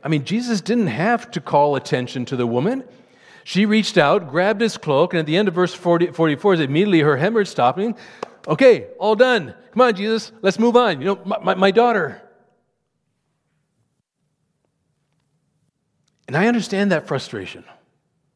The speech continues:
I get it. When my alarm goes off in the morning, before I get up, my mind starts going through the day and orders my day. Here's all the things need to be done. Here's when they have to be done.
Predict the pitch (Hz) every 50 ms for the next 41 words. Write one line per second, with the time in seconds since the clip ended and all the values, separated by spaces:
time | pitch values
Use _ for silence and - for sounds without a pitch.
0 | _ _ _ - - 110 110 143 185 185 165 135 - - - - _ _ _ _
1 | _ _ _ _ _ _ _ _ _ _ _ _ _ _ _ _ _ _ _ _
2 | _ _ _ _ _ _ _ _ _ _ - 120 131 175 208 214 190 175 196 202
3 | 196 196 180 180 165 147 165 160 165 170 156 135 127 135 139 147 156 160 175 180
4 | 170 - - _ _ _ _ _ _ _ _ _ _ _ _ _ _ _ _ _
5 | _ _ _ _ _ _ _ _ _ _ _ _ - - - 156 190 196 185 160
6 | 175 185 175 160 143 - 127 131 120 117 139 160 165 165 156 - - 147 135 -
7 | - - - - 120 131 143 160 156 151 - 143 143 131 127 120 139 135 123 131
8 | 120 107 - - - 131 135 127 123 117 120 123 107 101 95 95 90 82 - -
9 | - _ _ _ _ _ _ _ _ _ _ _ _ _ _ - 113 110 107 113
10 | 123 120 123 110 107 110 110 104 104 98 101 98 123 156 175 139 127 120 117 113
11 | 113 113 117 113 113 110 104 - 110 113 101 98 90 90 76